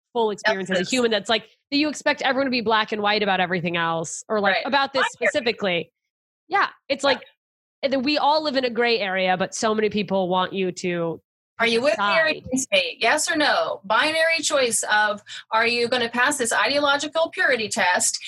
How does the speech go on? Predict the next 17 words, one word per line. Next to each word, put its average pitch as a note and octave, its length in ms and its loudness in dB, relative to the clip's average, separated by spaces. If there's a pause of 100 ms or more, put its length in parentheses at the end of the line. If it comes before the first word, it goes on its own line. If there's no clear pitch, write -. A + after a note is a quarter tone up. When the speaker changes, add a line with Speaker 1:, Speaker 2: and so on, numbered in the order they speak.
(120)
Speaker 2:
and G#3 80 2
be G3 120 2
a F#3 80 -2
good G4 240 0
liberal A3 640 0 (480)
or C4+ 180 2
not? A3+ 300 2 (380)
You F#4+ 100 -4
know, E4+ 200 2 (120)
that's A4+ 240 0
insane. C#4 600 0 (340)
Speaker 1:
Yeah, E4+ 360 0
that, D#4+ 120 0
that, F4 260 0
that D4 200 2 (480)
there C4 200 0
are, C#4 240 0